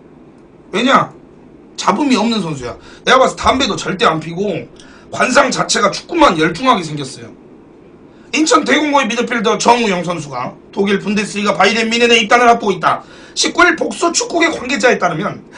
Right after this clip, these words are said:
인천 유나이티드의 유소년팀 대공고의 정우영은 최근 독일로 건너가 바이에른 뮌헨의 입단 테스트를 받은 걸로 알려져 있다. 자, 그러니까 이제 카리믹, 이란 선수 이후에 또 오랜만에, 어, 대한민국 이후에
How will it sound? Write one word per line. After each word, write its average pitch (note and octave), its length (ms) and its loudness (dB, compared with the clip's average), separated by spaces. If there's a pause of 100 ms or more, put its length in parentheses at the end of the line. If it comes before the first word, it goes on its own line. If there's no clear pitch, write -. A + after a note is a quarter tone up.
(180)
인천 A#3 440 0
유나이티드의 A3 500 -2
유소년팀 G#3+ 640 -4
대공고의 A#3 680 2
정우영은 G#3+ 640 0 (240)
최근 F3+ 340 -2
독일로 G3+ 380 2
건너가 B3 320 4
바이에른 D4+ 320 6
뮌헨의 E4 320 4
입단 C#4+ 300 2
테스트를 B3 560 -2 (200)
받은 A3 320 0
걸로 G3+ 220 4
알려져 E3+ 340 2
있다. - 320 -10 (800)
자, F#3+ 320 4
그러니까 D#4 380 4
이제 D4 440 2 (320)
카리믹, - 640 4
이란 E4 300 6
선수 C#4 320 4
이후에 A3+ 560 -2
또 D#4+ 420 0
오랜만에, B3 760 2
어, E3 200 -6
대한민국 F#3 440 -2
이후에 E3+ 240 -6